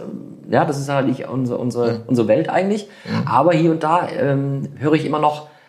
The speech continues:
Speaker 1: also so ein schöner Prospekt, den in die Hand zu, den in der Hand zu halten, zu blättern, höre ich hier und da auch
Speaker 2: Ja.
Speaker 1: wieder, mag man auch mal ge-, gerne.
Speaker 2: Es, äh, kommt drauf an, was man
Speaker 1: Visitenkarte ist auch
Speaker 2: erzielen
Speaker 1: nicht ganz
Speaker 2: möchte.
Speaker 1: weg, ne?
Speaker 2: Nein,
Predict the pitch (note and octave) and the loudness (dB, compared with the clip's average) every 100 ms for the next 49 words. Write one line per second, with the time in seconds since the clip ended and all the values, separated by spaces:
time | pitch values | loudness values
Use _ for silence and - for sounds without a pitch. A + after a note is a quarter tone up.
0 | - - A#2+ A2+ A#2 A2 - C#3+ D#3 - | -10 -4 0 0 -2 -6 -2 0 0 -2
1 | C3+ - C#3 C#3+ D3 D3 D3 C3 C3+ E3 | -10 -8 -8 -6 -4 -2 -2 -2 -2 -4
2 | - - B2+ C#3+ D#3+ D3 C3 C#3+ C#3+ B2 | -6 -6 -4 0 0 0 -4 -4 -4 -2
3 | B2 B2+ - A#2 B2 D3 A#2+ F3 - - | -4 -6 -6 2 2 2 0 -2 -6 -20
4 | _ - C#3+ C#3+ E3+ F3 E3 C#3+ C3 C#3 | _ 0 0 0 -2 -2 2 2 4 2
5 | E3+ D#3+ E3 F3+ F3+ E3+ E3+ A2+ G2+ G2 | 0 -2 -4 -4 -4 -2 -2 -2 -2 -4
6 | F#2 F2 G2 E2+ - - - F#3+ - - | -6 -6 -6 -6 -10 -10 -2 0 0 2
7 | D#3 - E3+ - D#3 - - C#3+ C#3+ D3 | 0 2 -2 0 -4 -4 -4 -2 0 2
8 | C#3+ C#3+ D#3+ A#2+ G2+ - - F3 D#3+ C3 | 2 2 0 -2 -2 -2 0 0 2 2
9 | G#2+ - G2+ F2+ F#2 G#2+ D#3 | 2 0 -2 -2 -4 -4 -6